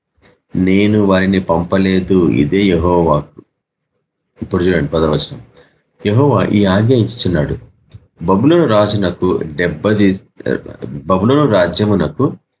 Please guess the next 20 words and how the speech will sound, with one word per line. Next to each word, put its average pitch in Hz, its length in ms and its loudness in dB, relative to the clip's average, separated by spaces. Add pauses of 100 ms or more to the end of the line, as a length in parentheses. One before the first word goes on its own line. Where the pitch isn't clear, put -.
(280)
డెబ్బది 110 440 -2
సంవత్సరములు 110 640 0
గతించిన 95 520 -2
తర్వాత 78 640 0 (400)
నే 113 380 0
మిమ్మును 104 500 2
గూర్చి 95 580 -2
నేను 82 340 0
పలికిన 85 600 -2
శుభవార్త 85 880 -2 (420)
నెరవేర్చి 101 920 -2
ఈ 98 200 2
స్థలమునకు 95 680 0
మిమ్మును 87 400 0
తిరిగి 110 640 0
రప్పించినట్లు 92 800 -2
నేను 87 300 0
మిమ్మును 82 580 0
దర్శింతును." 80 840 0 (1080)
దేవుడు 98 540 2